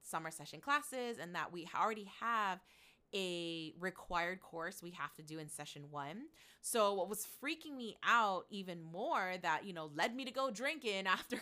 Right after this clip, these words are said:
class was that, you know, when I had brought up, like, "Oh, yeah, I, I have to take two classes in the summer, right? The required one, and I wanna take an elective." And all of my classmates in this breakout room was just like,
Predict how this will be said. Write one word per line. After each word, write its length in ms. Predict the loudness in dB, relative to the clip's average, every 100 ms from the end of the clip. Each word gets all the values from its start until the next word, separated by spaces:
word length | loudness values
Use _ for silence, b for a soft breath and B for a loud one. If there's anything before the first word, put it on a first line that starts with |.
| -4
class 560 | 2 6 6 6 0 -4 B B B
was 680 | 4 6 8 6 4 -2 -6 -2
that, 420 | 2 2 2 0 -4 _ b b
you 100 | -2
know, 80 | 2
when 100 | 6
I 120 | 6
had 200 | 4 0
brought 220 | 2 4
up, 100 | 4
like, 140 | 0 -4
"Oh, 100 | 0
yeah, 320 | 2 6 6 6
I, 340 | 4 2 0 -4 -6
I 60 |
have 240 | -4 -4 -6
to 80 |
take 300 | -10 -8 -8
two 160 | -8 -10
classes 420 | -6 -8 -6 -10
in 140 | -10 -10
the 60 |
summer, 300 | -6 -4 -4
right? 200 | -4 -4
The 80 | -4
required 500 | -6 -2 0 2 0
one, 200 | -4 -6 -8
and 120 | -10
I 20 |
wanna 240 | -8 -10
take 200 | -10 -12
an 100 | -12
elective." 440 | -10 -10 -10 -10 -12 B B B
And 260 | 0 0 0 -8 2
all 160 | 4 4
of 80 | 0
my 80 |
classmates 540 | -4 -2 -4 -4 -6 -6
in 80 | -8
this 120 | -10
breakout 460 | -6 -4 -4 -6
room 180 | -8 -10
was 140 | -10 -10
just 140 | -6
like, 260 | -6 -6